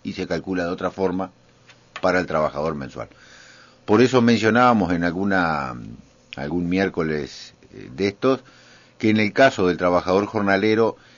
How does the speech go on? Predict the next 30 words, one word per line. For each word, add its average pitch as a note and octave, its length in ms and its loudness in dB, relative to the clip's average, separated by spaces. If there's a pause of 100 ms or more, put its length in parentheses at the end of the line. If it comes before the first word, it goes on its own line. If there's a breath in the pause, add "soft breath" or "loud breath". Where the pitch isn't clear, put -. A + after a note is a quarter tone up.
(140 soft breath)
el F#2 140 0
contrato G2 600 2
de E2 100 0
trabajo F2+ 420 2
a F#2 100 0
prueba, F#2 340 0
cuando D2+ 340 -4
tenga F#2 280 -2
menos F#2+ 300 -2
de F#2 120 -2
cien G#2 240 -4
jornadas, G#2 800 2 (640 soft breath)
es A2 240 -2
innecesario. F2 800 2
O C#2 60 -8
sea, F2+ 200 0
si F2+ 160 -4
un F#2 100 -2
trabaja-, F#2+ 460 2
si - 120 -6
un G#2 80 0
empleador G2 540 2
va F2 100 4
a F#2 140 -6
tra-, F2 300 2
a D#2+ 160 -2
contratar E2+ 500 0
a - 20 -2
un F2 80 -4
trabajador E2+ 680 0